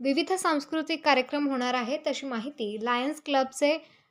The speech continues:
माजी अध्यक्ष राजेश ठोळे यांनी लायन्स पार्क येथे आयोजित पत्रकार परिषदेत दिली आहे. या प्रसंगी लायन्स क्लबचे अध्यक्ष सुमित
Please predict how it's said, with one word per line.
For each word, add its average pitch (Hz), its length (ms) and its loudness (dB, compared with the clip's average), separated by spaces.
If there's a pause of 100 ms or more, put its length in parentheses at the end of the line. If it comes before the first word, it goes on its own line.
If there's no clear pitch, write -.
(220)
माजी 285 380 4
अध्यक्ष 302 420 -2
राजेश 240 680 0
ठोळे 262 440 2
यांनी 240 340 0
लायन्स 254 340 0 (100)
पार्क 277 300 2
येथे 285 200 -4
आयोजित 233 420 -2 (100)
पत्रकार 233 420 -4
परिषदेत 220 500 -4
दिली 196 240 -4
आहे. 185 280 -6 (640)
या 240 120 0
प्रसंगी 240 600 -2 (280)
लायन्स 285 500 6
क्लबचे 294 380 0
अध्यक्ष 302 420 0
सुमित 294 460 -2